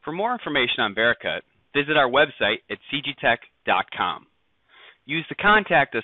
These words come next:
link under the Company tab to get in touch directly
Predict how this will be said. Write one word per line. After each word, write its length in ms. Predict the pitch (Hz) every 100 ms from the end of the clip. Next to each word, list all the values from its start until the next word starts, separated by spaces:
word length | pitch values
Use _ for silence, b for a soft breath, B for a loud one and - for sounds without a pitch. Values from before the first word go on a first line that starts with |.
| -
link 260 | 107 104 - _ _ _ 143
under 220 | 160 156
the 80 | 131
Company 380 | 208 - 113 -
tab 240 | 98 90 87 _ _ _ _ -
to 60 |
get 220 | 113 117 104
in 60 |
touch 200 | - 95 -
directly 500 | 95 90 - - -